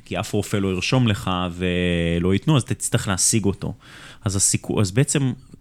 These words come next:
אנחנו הופכים את הספורט המקצועני בהכרח לספורט מסומם.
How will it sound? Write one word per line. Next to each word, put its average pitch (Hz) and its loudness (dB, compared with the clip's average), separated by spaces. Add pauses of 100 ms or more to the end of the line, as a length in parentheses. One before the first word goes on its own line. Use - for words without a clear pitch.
(120)
אנחנו 98 2
הופכים 131 2
את 120 0
הספורט 117 -2
המקצועני 101 0
בהכרח 107 0
לספורט 120 0
מסומם. 110 0